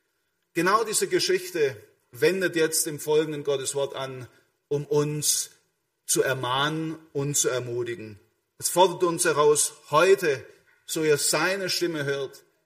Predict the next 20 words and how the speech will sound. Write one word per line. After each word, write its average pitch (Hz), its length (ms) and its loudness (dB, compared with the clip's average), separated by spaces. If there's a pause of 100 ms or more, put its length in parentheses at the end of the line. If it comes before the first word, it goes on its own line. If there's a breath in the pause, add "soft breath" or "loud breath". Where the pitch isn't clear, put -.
verstockt - 720 2
euer 175 240 4
Herz 151 240 2
nicht, 151 200 -4
wie 151 60 -6
das 135 200 2
damals 143 460 -2
geschah. 117 420 -8 (1200)
Nun, 170 160 -2
auch 156 300 -2
wir 170 240 4
sind 156 280 -4
ausgezogen. 127 840 -6 (300)
Auch 147 260 -2
wir 208 260 2
wurden 190 220 6
befreit 180 640 4
aus 180 200 -2
der 160 100 -4
Sklaverei. 135 720 -6